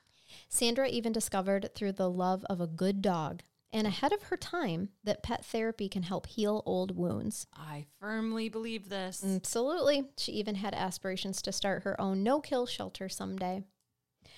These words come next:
Speaker 1: So let's talk about the fact that people still judged her.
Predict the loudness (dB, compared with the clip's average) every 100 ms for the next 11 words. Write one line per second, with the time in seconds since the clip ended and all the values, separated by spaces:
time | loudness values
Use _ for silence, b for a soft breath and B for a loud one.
0 | B B B B 4 6 4 6 4 6
1 | 4 4 2 4 4 2 -2 2 2 0
2 | -8 -4 0 0 2 0 0 0 0 -2
3 | -4 -2 -2